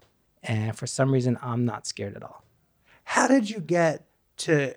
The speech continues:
Speaker 2: asking God to remove your fear from there is no God?
Speaker 1: I have no idea.
Speaker 2: Okay.
Speaker 1: It just popped up in my head.
Speaker 2: Right.
Speaker 1: It just said, "Why don't you pray?"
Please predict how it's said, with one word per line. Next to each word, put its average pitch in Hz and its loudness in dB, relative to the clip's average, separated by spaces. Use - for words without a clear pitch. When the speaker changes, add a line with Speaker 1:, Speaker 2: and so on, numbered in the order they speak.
Speaker 2:
asking 143 2
God 127 2
to - -6
remove 127 -2
your 123 -6
fear 123 -2
from 120 -2
there 113 -2
is 123 0
no 110 -2
God? - -12
Speaker 1:
I 147 8
have 143 6
no 143 10
idea. 127 8
Speaker 2:
Okay. 120 -10
Speaker 1:
It 147 10
just 165 8
popped 165 8
up 151 8
in 147 10
my 143 8
head. 120 2
Speaker 2:
Right. 107 -4
Speaker 1:
It 127 0
just 147 6
said, 135 8
"Why 135 8
don't 151 8
you 156 4
pray?" 110 -4